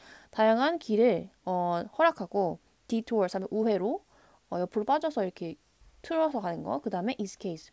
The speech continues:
피하는 것을 허락합니다. 라는 거예요. 다음, different readers will not necessarily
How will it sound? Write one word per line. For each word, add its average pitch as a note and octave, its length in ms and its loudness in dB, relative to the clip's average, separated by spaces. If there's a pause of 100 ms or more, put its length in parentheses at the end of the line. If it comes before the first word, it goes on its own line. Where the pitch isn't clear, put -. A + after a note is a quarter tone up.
피하는 F4+ 360 2
것을 - 1200 -4 (140)
허락합니다. F#3+ 580 2
라는 E3 180 -6
거예요. D#3 140 -12 (560)
다음, A3 440 0
different D#4 420 4
readers G#3+ 420 2
will A3 160 4
not G#3+ 200 4
necessarily A3 760 2